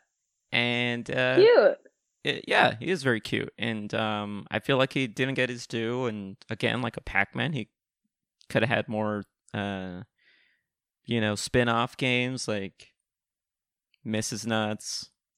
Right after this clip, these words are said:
Speaker 2: Mm-hmm.
Speaker 1: Nuts Junior,
Speaker 2: Family Nuts.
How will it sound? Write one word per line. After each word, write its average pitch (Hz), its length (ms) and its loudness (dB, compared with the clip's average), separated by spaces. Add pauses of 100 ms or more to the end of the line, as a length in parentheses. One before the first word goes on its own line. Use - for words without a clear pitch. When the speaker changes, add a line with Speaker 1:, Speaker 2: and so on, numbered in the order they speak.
(720)
Speaker 2:
Mm-hmm. 202 460 0 (260)
Speaker 1:
Nuts 113 300 0
Junior, 123 280 4
Speaker 2:
Family 196 380 8
Nuts. 190 360 6